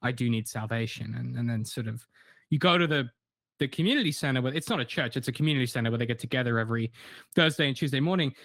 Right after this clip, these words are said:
and you go along, and then, um, you meet the congregation, and then you give them your phone number and your email because you have to, to get in the door, and you don't wanna do that, but they make it, and they check it as well. They do that thing where they call the number to check it's a real number.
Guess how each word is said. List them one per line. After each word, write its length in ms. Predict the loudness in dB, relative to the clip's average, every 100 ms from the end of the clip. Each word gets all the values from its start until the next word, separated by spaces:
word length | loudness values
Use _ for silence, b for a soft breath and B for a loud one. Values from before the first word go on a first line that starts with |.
| -4
and 160 | 0 0
you 80 |
go 200 | 2 2 2
along, 500 | 2 0 0 0 -2
and 200 | 0 0
then, 320 | 0 0 -2
um, 460 | -2 -2 0 -2 -2
you 260 | -4 -2 2
meet 320 | 2 0 -4
the 160 | -6 -4
congregation, 720 | -4 -2 0 0 0 0 0
and 120 | 2
then 100 | 2
you 120 | 2 0
give 160 | -2
them 160 | -2 0
your 140 | 0
phone 240 | -2 -2 0
number 240 | 0 0
and 80 | 0
your 100 | 0
email 380 | 0 2 0 -2
because 240 | -4 -4
you 80 | 0
have 180 | -2 0
to, 100 | -4
to 80 |
get 200 | -2 -2
in 80 | -2
the 60 | -2
door, 340 | -2 -2 0
and 100 | 0
you 60 | 0
don't 100 | 0
wanna 140 | -2
do 120 | -2
that, 140 | -4 -6
but 80 | -6
they 80 | -2
make 220 | -2 -2
it, 60 | -2
and 100 | -2
they 80 |
check 360 | -4 -2 -2 0
it 120 | -2 -2
as 100 | -6
well. 120 | -8 B B B
They 80 |
do 100 | 2 2
that 180 | 2
thing 140 | 0 2
where 100 | 2
they 100 | 0
call 300 | -2 -2 0
the 80 | 0
number 260 | 2 0
to 80 | 0
check 220 | -4 -6
it's 100 | -6
a 60 | -2
real 180 | 0 0
number. 420 | 0 0 -2